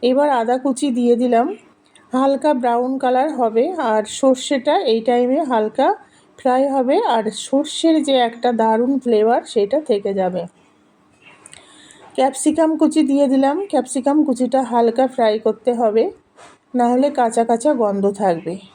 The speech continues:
যখন পুরটা তৈরি হবে বন্ধুরা, তখন ক্যাপসিকাম, টমেটো যাই দিন, দিন না কেন, সব কিছু আলু সঙ্গে একদম মিক্সড হয়ে যাবে,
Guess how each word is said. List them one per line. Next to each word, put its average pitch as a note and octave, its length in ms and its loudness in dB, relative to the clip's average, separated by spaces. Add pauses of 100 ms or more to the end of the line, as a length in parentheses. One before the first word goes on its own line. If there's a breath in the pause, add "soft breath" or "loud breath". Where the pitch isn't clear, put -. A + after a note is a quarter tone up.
যখন A#3+ 400 0
পুরটা B3 400 0
তৈরি B3+ 380 2
হবে B3 280 2
বন্ধুরা, A#3+ 540 2 (600 loud breath)
তখন C4 360 2
ক্যাপসিকাম, C4 640 0
টমেটো A#3 460 0
যাই A3+ 300 2 (240)
দিন, A#3 440 0
দিন A#3 240 0
না A3 140 2
কেন, A3 280 -2
সব A#3 240 -2 (100)
কিছু B3+ 280 -4
আলু A#3 460 0 (500)
সঙ্গে A#3+ 360 -2
একদম A#3 540 -2
মিক্সড A3+ 460 -4
হয়ে A#3+ 200 4
যাবে, A#3 400 2